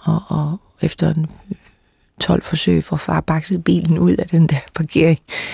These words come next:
Og så li-, pludselig bremser han,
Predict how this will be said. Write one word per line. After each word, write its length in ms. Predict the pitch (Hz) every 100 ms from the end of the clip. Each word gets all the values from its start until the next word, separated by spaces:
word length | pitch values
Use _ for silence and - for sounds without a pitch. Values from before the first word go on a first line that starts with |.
| - - - - - - _
Og 120 | - 175
så 240 | 185 180 -
li-, 600 | 190 196 - _ _ - -
pludselig 280 | 254 214 190
bremser 320 | 165 185 196
han, 220 | 160 175